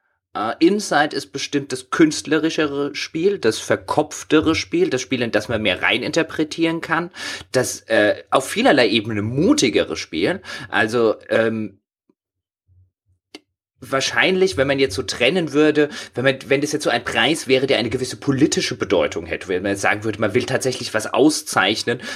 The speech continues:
was das Medium vorangebracht hätte,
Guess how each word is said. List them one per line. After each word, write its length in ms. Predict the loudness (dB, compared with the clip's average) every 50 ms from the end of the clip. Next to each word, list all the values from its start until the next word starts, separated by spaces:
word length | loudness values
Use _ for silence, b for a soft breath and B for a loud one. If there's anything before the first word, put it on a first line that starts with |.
| B B
was 120 | -8 -2 -2
das 140 | -2 -2
Medium 540 | 0 2 4 4 4 4 4 4 4 4 2
vorangebracht 880 | 2 0 2 2 2 0 0 -2 -6 -6 -4 -2 -2 -2 -2 -4 -8 -6
hätte, 300 | -6 -6 -2 -2 -2 -2